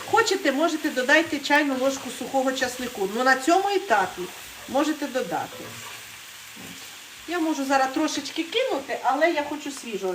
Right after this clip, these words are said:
все-таки. Я зараз трошки кину, десь пів чайної ложки. Ну, на цьому ж етапі. Ось, пів чайної ложки.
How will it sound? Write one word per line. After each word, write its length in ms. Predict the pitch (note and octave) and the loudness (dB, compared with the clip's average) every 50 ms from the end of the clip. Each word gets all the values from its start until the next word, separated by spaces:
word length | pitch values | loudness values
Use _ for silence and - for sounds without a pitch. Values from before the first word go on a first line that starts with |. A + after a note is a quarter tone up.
| E3+ | -4
все-таки. 360 | - F#3+ - - F#3 - F#3+ F3 - - - - - | -6 -8 -8 -8 -8 -10 -10 -10 -12 -14 -18 -6 0
Я 120 | C4 C4+ C4+ | 2 2 4
зараз 220 | C#4 C4+ C4+ C4+ | 4 2 2 0
трошки 360 | - C#4 C4+ C4 - - C#4+ | 0 0 -2 -2 -4 -6 -6
кину, 320 | - - G#4 A#4+ G#4+ D4 A#3 - - - | -4 0 0 0 2 0 -2 -4 -6 -6
десь 140 | C4+ C4+ C4+ | -4 -4 -4
пів 280 | - - C#4+ C#4 - - | -4 -2 -2 -2 0 2
чайної 340 | C#4 B3+ A#3+ A#3 A#3 A3+ | 2 2 4 2 0 0
ложки. 460 | A3 G#3 F3+ E3+ E3+ - - - F3+ F3 - - - - - - - - | -2 -2 -2 -4 -4 -6 -10 -12 -14 -14 -14 -16 -18 -20 -20 -20 -16 -10
Ну, 100 | A3 A#3 | -6 -4
на 120 | A#3+ B3 A#3+ | -2 -2 -2
цьому 320 | A#3+ - F4 F4+ E4+ E4 | 0 0 0 0 0 0
ж 100 | - - | -2 -4
етапі. 440 | C#4 - - F3+ E3+ F3 - - F#3+ F#3+ - - - - - - - - - | -6 -6 -4 -4 -4 -4 -6 -8 -14 -14 -14 -18 -20 -20 -20 -20 -20 -18 -12
Ось, 180 | - G#3+ F#3 F3+ | -8 -6 -6 -4
пів 280 | - - E4+ F4 F4 - | 0 2 4 4 4 4
чайної 380 | D#4+ C#4+ C4 B3+ B3 B3 A#3+ | 4 4 4 4 0 -2 -2
ложки. 420 | A3 F3+ E3+ E3+ - - - - | -2 -2 -4 -4 -6 -10 -14 -16